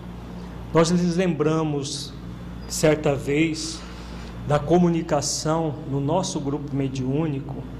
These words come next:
de uma trabalhadora do movimento espírita, já de muitos anos de trabalho. E ela se comunicou dois anos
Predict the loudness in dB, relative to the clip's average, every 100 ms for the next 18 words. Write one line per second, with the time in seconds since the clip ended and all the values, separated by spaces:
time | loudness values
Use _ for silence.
0 | -12 -12 -12 -8 0 4 4 4 2 2
1 | 4 2 2 -2 -2 0 0 0 -4 -8
2 | -10 -10 2 4 6 2 2 -2 -2 -4
3 | -6 0 2 2 -2 -6 -8 -10 -12 -10
4 | -10 -10 -12 -10 -10 -10 -8 -6 0 6
5 | 6 6 2 2 2 0 -2 -2 -2 -2
6 | -2 0 0 -2 -4 -2 0 0 -2 -4
7 | -6 -10 -12 -12 -12 -12 -10 -10 -10 -10
8 | -10 -10 -10 -10 -2 6 8 8 6 2
9 | 2 4 2 0 2 2 2 4 6 6
10 | 2 -2 -2 0 0 -2 -2 -4 -8 -8
11 | -10